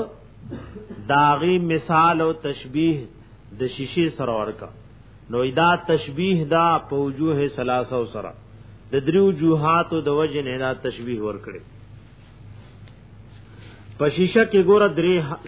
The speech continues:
صفتونه وي. یو پاغي کې نرمواله ده، دویم پاغي کې سخواله ده، دریم پای کې صفائی ده.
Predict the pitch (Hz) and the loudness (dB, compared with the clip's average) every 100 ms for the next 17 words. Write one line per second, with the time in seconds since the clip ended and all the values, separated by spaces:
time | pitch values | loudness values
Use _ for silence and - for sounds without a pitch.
0 | - 147 139 135 151 143 104 95 104 - | -10 -8 -6 -6 -4 -4 -6 -10 -20 -20
1 | - - - - - - - - - 117 | -20 -20 -20 -20 -20 -20 -20 -20 -20 -6
2 | 131 165 190 185 156 151 147 160 147 160 | 2 6 6 4 2 2 2 0 0 -2
3 | 156 143 131 123 127 123 131 143 127 127 | -2 -4 -4 -4 -4 -2 0 0 -2 -2
4 | 127 127 120 - - - 104 131 156 165 | -4 -4 -8 -14 -20 -20 -10 0 2 2
5 | 170 160 143 143 147 156 - 143 135 127 | 0 0 2 2 2 -2 -2 -6 -4 -8
6 | - 127 123 135 131 123 127 131 127 127 | -8 -4 0 0 0 -4 -4 -6 -6 -10
7 | - - - - 143 160 160 160 147 147 | -18 -20 -12 -2 2 2 0 -2 0 2
8 | 147 156 156 139 139 117 120 117 110 | 2 0 -2 -6 -6 -6 -4 -4 -4